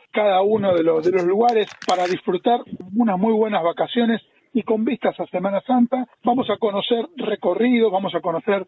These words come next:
eh, lugares para poder visitar y estamos con Carlos Castro, que es de la Asociación de Guías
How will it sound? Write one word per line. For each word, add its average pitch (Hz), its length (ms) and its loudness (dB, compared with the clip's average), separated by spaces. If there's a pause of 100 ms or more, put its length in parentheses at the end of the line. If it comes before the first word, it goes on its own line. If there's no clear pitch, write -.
eh, 165 180 0
lugares 208 560 0
para 170 220 -2
poder 196 300 -2
visitar 214 500 -4 (160)
y 190 120 -4
estamos 220 300 -2
con 185 200 -4
Carlos 208 280 0
Castro, 214 360 -2
que 190 100 -4
es 175 60 0
de 185 80 2
la 180 80 2
Asociación 170 340 -2
de 196 140 2
Guías 202 280 2